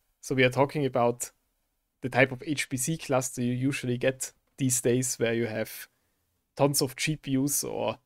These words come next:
well, they are more or less G P Us, but let's call them accelerators, uh, like two to eight per node, and then you have lots of nodes that are interconnected in some sort of network topology. Um,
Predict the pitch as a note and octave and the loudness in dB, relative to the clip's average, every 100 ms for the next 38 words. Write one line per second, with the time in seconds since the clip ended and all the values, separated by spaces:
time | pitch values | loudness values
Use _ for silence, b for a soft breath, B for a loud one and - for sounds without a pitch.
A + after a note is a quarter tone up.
0 | - A2 - _ _ _ _ _ _ _ | -4 -4 -4 _ _ _ _ _ _ _
1 | B2+ A2 C3 C3 C3 B2 - - C3+ C3 | 2 6 8 8 8 6 2 -2 -2 0
2 | C3 C#3 - A#2 A#2+ - - A#2+ A#2 A2+ | 0 -2 -2 -2 -2 -2 -2 -2 -4 -4
3 | - C#3 D3 C3+ C#3 B2+ C3+ - - b | 0 4 4 2 0 -2 -2 -4 -8 b
4 | b b - A#2 A2+ A2+ G#2+ - - _ | b b -4 -2 -2 -2 -4 -6 -16 _
5 | _ _ - D#3 D3 - C3+ - C3 C3+ | _ _ -2 -2 -2 -4 -6 0 2 2
6 | - - - B2 A2 A#2 E3+ G#3 - D3+ | 0 -14 -4 0 0 6 6 6 2 2
7 | B2+ B2 A#2 B2+ A#2+ - A#2 A#2+ A#2 B2+ | 4 4 2 2 -2 -2 -6 -2 0 0
8 | B2+ - A#2+ B2 B2 C3 B2 - A#2+ A#2 | -2 -4 -4 -4 -4 -6 -8 -6 -8 -8
9 | - B2+ B2+ B2+ A#2 - A#2 A#2+ - B2 | -12 -12 -10 -8 -8 -6 -6 -6 -4 -4
10 | B2 A2+ - - B2 A#2 A2+ - - _ | -2 -4 -4 -6 -4 -4 -6 -10 -16 _
11 | _ _ _ _ _ _ _ _ _ _ | _ _ _ _ _ _ _ _ _ _
12 | C#3+ C3 B2+ C#3 D3 | 6 6 6 2 -4